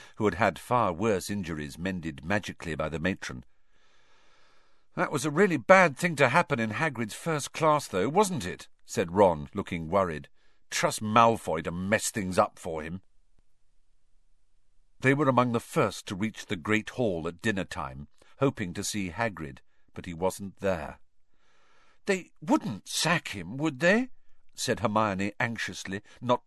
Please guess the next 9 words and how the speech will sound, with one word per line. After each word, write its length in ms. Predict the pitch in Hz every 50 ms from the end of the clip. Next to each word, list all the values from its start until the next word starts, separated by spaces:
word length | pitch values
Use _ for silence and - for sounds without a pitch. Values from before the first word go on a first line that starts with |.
| -
touching 440 | - - 151 - - - 104 82 80
her 120 | 82 95 90
steak 340 | - - - 107 95 -
and 140 | 101 95 87
kidney 260 | - 110 92 92 92
pudding. 420 | 85 - 123 113 90 80 71 73 - - - - - - - - - - - - - - - - - - - -
"They'd 320 | 113 95 87 71 - -
better 280 | - 131 120 - 113 92
not," 500 | 101 117 131 131 104 80 - - -